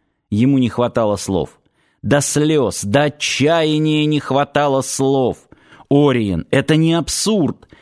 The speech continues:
Это тяжелая, порой ужасная жизнь. Но это наша жизнь».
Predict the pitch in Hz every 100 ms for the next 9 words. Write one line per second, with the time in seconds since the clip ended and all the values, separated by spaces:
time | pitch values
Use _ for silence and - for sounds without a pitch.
0 | _ - 101 127 127 113 104 147 135 113
1 | 87 76 113 135 151 143 123 110 151 139
2 | 143 139 135 113 160 143 101 98 - _
3 | _ _ _ - 110 113 127 139 - 139
4 | 131 135 147 147 110 - 113 104 92 147
5 | 143 104 95 78